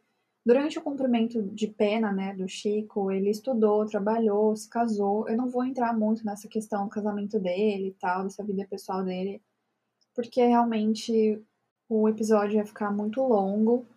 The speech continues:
E pro blog, pra quem lê o blog, deu quatorze páginas de texto no Word. Então, só de conteúdo.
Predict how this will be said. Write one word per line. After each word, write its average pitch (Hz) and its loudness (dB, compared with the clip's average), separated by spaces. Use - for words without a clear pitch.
E 208 0
pro 233 4
blog, 220 4
pra 196 -8
quem 208 -4
lê 202 -2
o 202 0
blog, 196 0
deu 202 -2
quatorze 247 0
páginas 220 0
de 208 -4
texto 208 -2
no 220 2
Word. 190 2
Então, 202 -4
só 233 2
de 247 -4
conteúdo. 262 -2